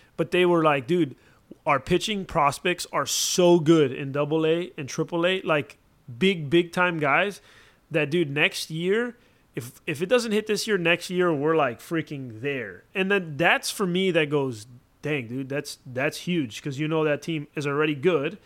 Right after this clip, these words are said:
and they're gonna be even better because they have those big time pitching prospects right in the, in the, in the background. W-, we don't really have that. And that's, for me, a scary thing because, as you as well know, and everybody,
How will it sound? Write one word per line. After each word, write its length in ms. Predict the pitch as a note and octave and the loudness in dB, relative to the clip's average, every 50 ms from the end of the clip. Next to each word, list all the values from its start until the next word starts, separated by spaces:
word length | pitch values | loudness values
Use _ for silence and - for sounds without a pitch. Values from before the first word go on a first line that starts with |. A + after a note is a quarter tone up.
| - - - - _ _ | -20 -20 -20 -20 _ _
and 120 | - D3+ D#3 | -6 -2 0
they're 100 | E3 D3+ | 0 0
gonna 180 | D#3+ D#3+ D#3 | 2 0 -2
be 120 | D3 C#3 D#3 | -2 -4 -4
even 240 | D#3 D3+ C#3 C#3 C#3 | -4 -4 -6 -4 -2
better 240 | D#3+ G3 G3+ F3+ D#3+ | -2 -2 0 0 -2
because 280 | D#3 D3+ - D#3 D3 | -4 -4 -4 -4 -2
they 100 | D3 D3+ | -2 -2
have 260 | C3+ D3+ D#3+ D#3+ D3+ | 0 0 -2 -2 2
those 200 | C#3+ D3+ D3 B2+ | 2 2 2 0
big 320 | A2 G#2 - E3 F3 C#3+ - | -2 -2 0 0 0 2 0
time 260 | - E3+ D#3+ D#3+ D3 | -2 -2 -2 -2 -2
pitching 300 | - E3+ D#3+ - D#3+ C#3+ | -4 -6 -6 -6 -10 -8
prospects 640 | - - C#3+ C3+ C3 - - D3 C#3 C#3 - - - - - - - _ _ _ _ _ _ _ _ _ _ _ _ _ _ _ _ | -4 -4 -4 -4 -4 -4 -8 -8 -8 -8 -12 -16 -16 -20 -20 -20 -20 _ _ _ _ _ _ _ _ _ _ _ _ _ _ _ _
right 360 | F3+ E3 F#3 G#3 G#3+ A#3 A3 | -2 2 4 6 6 6 4
in 160 | F3 A3 F#3+ F3+ | 2 -2 0 0
the, 160 | F3+ F3+ - _ | 0 -2 -2 _
in 140 | - G3+ F#3 | -8 -4 -4
the, 160 | F3 D#3 C#3+ - _ _ | -4 -4 -4 -12 _ _
in 60 | - | -4
the 80 | E3 E3 | -4 0
background. 560 | D3 A3 B3+ A#3+ - - C#3 B2+ G#2 G2+ F#2+ _ _ _ _ _ | 2 4 2 2 0 -4 -10 -10 -10 -14 -18 _ _ _ _ _
W-, 220 | - D3 D#3 E3 E3 - | -8 -8 -8 -8 -10 -10
we 220 | F3 E3 E3+ G3+ A3 | -8 -6 -4 -2 0
don't 220 | B3+ B3+ B3+ A#3 | 0 -2 -2 -4
really 200 | A#3 B3 A#3+ G3 | -6 -4 -4 -4
have 340 | D3+ B2+ F#3+ B3 D#4+ D4 F#3+ | -2 0 0 2 2 0 0
that. 240 | D3 A#2+ G#2 F#2+ - _ _ _ _ _ _ | -6 -10 -12 -14 -18 _ _ _ _ _ _
And 160 | E3+ E3 D#3+ | -8 -2 0
that's, 300 | E3+ G3 A#3+ B3 - - | 0 0 0 -2 -6 -12
for 160 | - - F3+ | -6 -4 -4
me, 380 | E3 E3 F3+ F#3 F#3 F3 E3 - - | -2 -2 -2 0 -2 -2 -4 -6 -10
a 60 | D3 | -10
scary 440 | - - - - G#3 - B3 A3+ E3+ | -8 -6 0 4 4 4 4 2 -2
thing 280 | - - D#3+ D#3+ E3 | -2 -4 -4 -4 -2
because, 500 | D#3+ E3 - - E3+ E3+ D#3+ D3 A#2+ - _ _ _ _ _ _ _ _ _ _ _ | -4 -4 -2 0 0 0 0 -2 -4 -8 _ _ _ _ _ _ _ _ _ _ _
as 200 | - C#3+ A2 G#2+ | -8 -8 -8 -6
you 180 | C#3 D3+ E3 F#3 | -4 -2 0 0
as 100 | F#3+ D#3+ | 0 0
well 220 | E3 G3 G3 G3 | 0 0 0 0
know, 380 | F#3+ F3 D#3 C#3 C#3 D3 E3+ F3+ | 2 0 0 0 2 0 0 0
and 100 | E3+ C3+ | -2 -2
everybody, 440 | C3+ D#3 E3 E3 D3+ D#3 D3+ D3 | -2 -2 -2 0 0 0 0 0